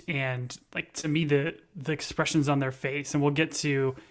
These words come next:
I mean, again, they're all naked, they had burnt corneas, ruptured eardrums, all that stuff to me is just, like, wild, and I couldn't help but think, like, what could have caused all this? So I like the questions they kinda go to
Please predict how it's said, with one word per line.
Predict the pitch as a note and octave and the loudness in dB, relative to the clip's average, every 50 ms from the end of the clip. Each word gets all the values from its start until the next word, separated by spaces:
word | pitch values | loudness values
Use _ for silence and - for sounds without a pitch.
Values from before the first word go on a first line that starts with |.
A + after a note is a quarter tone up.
| - - - | -16 -8 -4
I | D#3 | -2
mean, | C#3+ C3+ C3+ | 0 0 0
again, | B2+ C#3 C3 B2+ | 0 -2 -2 0
they're | B2+ C3 | 0 0
all | C3 B2 B2+ B2 | 0 -2 -4 -6
naked, | A#2+ B2+ D3 D#3+ D#3 D#3+ D#3+ D#3+ D3+ D3 C#3+ C3 | -4 0 0 0 0 0 0 0 2 2 0 0
they | B2+ C#3 C3+ A#2+ | -2 -2 -2 0
had | C3 C3 B2 A#2+ - | 0 -2 -2 -2 -6
burnt | C3+ C3 C3+ - - | -10 -10 -10 -10 -8
corneas, | - - E3 D#3+ D3+ D3 D3 C#3+ C#3+ C#3 C#3 C#3 B2+ B2+ B2 B2+ | -4 0 2 4 4 4 4 4 4 2 2 0 -2 -4 -4 -4
ruptured | C#3+ C3+ - - D3+ C#3+ C3+ D3 | -4 -2 -2 -4 -4 -4 -4 -4
eardrums, | D#3 C#3 C#3 C#3 C3 C3 C3+ C3+ C3+ C3+ C3 C3 C3 B2 - - - _ _ _ | -2 -2 -2 -2 -2 -4 -4 -2 -2 0 0 -2 -4 -4 -6 -10 -20 _ _ _
all | - E3+ D#3+ | -2 0 2
that | D#3+ D3+ - | 2 2 2
stuff | - - D3 C3 C3 - - - - _ _ _ - | 0 -2 -2 -2 -4 -8 -18 -20 -20 _ _ _ -10
to | - - - C3+ | -8 -8 -6 -4
me | C3 C3+ C3 | -2 -2 -2
is | B2+ B2 A#2+ | -2 -2 -4
just, | - - C3+ B2+ - - - - | -6 -6 -6 -6 -6 -8 -8 -10
like, | C3+ B2+ - - | -10 -10 -10 -10
wild, | C3 B2+ B2+ C3 B2+ B2+ C#3 C#3 D3 D#3+ D3 C#3+ - | -6 -2 -2 0 0 0 0 -2 -2 -4 -6 -8 -6
and | - D#3 C3+ C3+ C3 B2+ B2+ B2 - - - - _ _ - | -6 -4 -4 -2 -2 -2 -4 -6 -8 -12 -20 -20 _ _ -10
I | C#3+ C#3 - - _ | -10 -10 -10 -14 _
couldn't | - - D#3+ C#3+ C3 B2 | -2 0 0 2 2 0
help | C3+ C3 B2+ | -2 -2 -2
but | - B2+ - | -4 -6 -6
think, | - C3 B2+ B2 B2+ - - - - - | -6 -6 -6 -8 -10 -12 -20 -20 -20 -18
like, | - D#3 - | -14 -12 -8
what | C#3+ C3 C#3 - D3 B2+ - | -4 -2 -2 -2 -2 -4 -4
could | - D3+ C3 | -4 -4 -2
have | C3 B2+ C3 | -2 -4 -6
caused | - D3 C#3+ D#3 C#3+ - - | -6 -6 -6 -6 -6 -8 -10
all | G#2+ A2+ | -12 -10
this? | B2+ A2+ A#2+ B2 - - - _ | -10 -12 -12 -12 -12 -12 -14 _
So | - - D3+ | -4 0 2
I | C#3+ | 2
like | C#3+ C#3+ C#3 C#3 | 4 2 2 0
the | C#3+ | -2
questions | C#3 - - C#3+ C3 - - C#3+ C3 B2+ | -8 -4 -4 -2 -2 -2 -4 -4 -4 -4
they | C3 | -4
kinda | B2+ C3+ C3 C3 B2+ | -4 -4 -4 -4 -2
go | C3+ C3 B2+ | -4 -4 -4
to | - - C#3 C3 B2+ B2+ B2 | -4 -4 -4 -2 -2 -4 -6